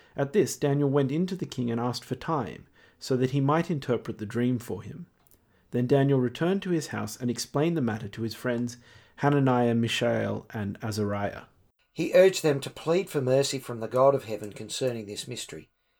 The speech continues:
Speaker 2: so that he and his friends might not be executed with the rest of the wise men of Babylon. During the night, the mystery was revealed to Daniel in a vision.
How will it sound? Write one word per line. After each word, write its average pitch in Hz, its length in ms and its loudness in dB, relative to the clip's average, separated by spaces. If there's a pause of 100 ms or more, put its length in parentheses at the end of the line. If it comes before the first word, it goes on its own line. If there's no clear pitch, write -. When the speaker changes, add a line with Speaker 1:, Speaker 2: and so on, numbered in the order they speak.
(120)
Speaker 2:
so 127 240 2
that 117 180 0
he 147 300 0
and 127 180 -6
his 120 160 -6
friends 120 400 -6
might 113 240 -6
not 123 220 -6
be 139 120 -4
executed 110 640 -10
with 107 100 -12
the 107 100 -6
rest 113 280 -6
of 113 100 -14
the 107 80 -10
wise 101 360 -10
men 95 140 -14
of 92 120 -20
Babylon. 95 440 -8 (1900)
During 165 300 4
the 135 100 -2
night, 123 380 -6 (440)
the - 80 -8
mystery 139 380 -2
was 123 180 -4
revealed 127 380 -2
to 104 100 -12
Daniel 98 380 -10
in 98 100 -12
a 98 60 -12
vision. 117 380 -10